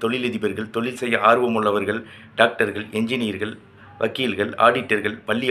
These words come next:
ஆசிரியர்கள், கல்லூரி பேராசிரியர்கள், ஓய்வு பெற்ற அரசு அதிகாரிகள், பொதுமக்கள் என்று பலரும் ஆர்வமுடன், உற்சாகமுடன், மகிழ்ச்சியுடன்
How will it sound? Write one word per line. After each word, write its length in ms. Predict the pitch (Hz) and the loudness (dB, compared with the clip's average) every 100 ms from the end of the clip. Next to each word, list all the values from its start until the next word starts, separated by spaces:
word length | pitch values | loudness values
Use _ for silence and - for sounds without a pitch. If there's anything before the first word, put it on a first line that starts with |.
| 110 | 2
ஆசிரியர்கள், 500 | 107 104 98 101 110 - - - | 0 -6 -6 -6 -8 -12 -20 -6
கல்லூரி 320 | - 120 135 123 | -2 2 2 2
பேராசிரியர்கள், 720 | 110 120 120 113 104 95 104 113 - - 110 | 4 4 2 -2 -4 -2 -4 -6 -18 -4 2
ஓய்வு 180 | 139 120 | 2 2
பெற்ற 180 | 120 120 | 2 2
அரசு 200 | 107 117 113 | 2 2 0
அதிகாரிகள், 480 | 107 110 101 101 113 - - - | 2 0 0 -2 -6 -10 -18 -4
பொதுமக்கள் 480 | 120 135 127 - - - 117 | -2 0 0 0 -2 -4 -6
என்று 220 | 120 131 - - - | -2 -4 -6 -18 -6
பலரும் 360 | 110 127 139 117 - | -2 0 0 -2 2
ஆர்வமுடன், 440 | 117 131 113 123 120 | 2 2 0 -4 -6
உற்சாகமுடன், 520 | 101 135 117 107 123 113 - | -2 -2 0 -2 -2 -6 -6
மகிழ்ச்சியுடன் 420 | 110 120 117 123 | -8 -6 -6 -4